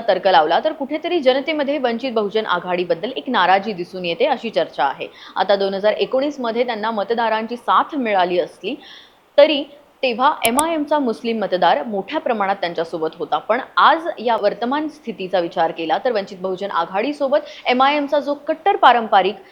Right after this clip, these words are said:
मुस्लिम मतदार आहे, तो आता सोबत असणार नाही, अशी चर्चा आहे. त्यामुळे समीकरण बदलू शकतं. त्यातला शेवटचा आणि अतिशय महत्त्वाचा दुसरा एक मुद्दा आपल्याला लक्षात घ्यावा लागेल,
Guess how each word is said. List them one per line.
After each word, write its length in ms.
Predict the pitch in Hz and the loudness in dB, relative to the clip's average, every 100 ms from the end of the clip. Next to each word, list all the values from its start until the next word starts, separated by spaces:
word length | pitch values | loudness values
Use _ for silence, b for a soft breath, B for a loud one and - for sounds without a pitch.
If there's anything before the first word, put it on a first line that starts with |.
| B | B
मुस्लिम 380 | 208 208 - 214 | -10 -10 -4 -2
मतदार 360 | 196 180 175 165 | 0 2 4 4
आहे, 260 | 165 208 349 | 2 0 -2
तो 200 | - 403 | 4 6
आता 260 | 339 285 294 | 6 2 -4
सोबत 380 | - 196 214 | -2 0 0
असणार 380 | - 185 185 185 | -4 -6 -4 -2
नाही, 240 | 180 180 220 | -2 -2 -4
अशी 180 | 202 | -4
चर्चा 320 | 175 165 - 147 | -4 -4 -2 -2
आहे. 220 | - 131 | -2 -2
त्यामुळे 340 | 190 185 190 | 0 0 -2
समीकरण 460 | 196 202 196 202 262 | -4 -6 -2 0 2
बदलू 300 | 180 170 214 | 2 2 -2
शकतं. 340 | 196 - - - B B | -2 -6 -10 -10 B B
त्यातला 240 | 277 277 320 | 2 4 2
शेवटचा 420 | 320 302 320 311 | 2 2 2 2
आणि 180 | 330 320 | -2 0
अतिशय 340 | 294 247 247 277 | -4 -4 -4 -2
महत्त्वाचा 580 | 202 240 285 294 302 | 0 -2 0 0 2
दुसरा 460 | 285 208 196 247 254 | 0 -4 -4 2 2
एक 200 | 262 220 | 2 -2
मुद्दा 280 | 190 170 180 | -4 0 2
आपल्याला 440 | 170 170 170 175 | 2 2 0 0
लक्षात 300 | 175 170 185 175 | -2 -4 -8 -8
घ्यावा 220 | 180 170 | -2 0
लागेल, 260 | 160 151 | 0 -2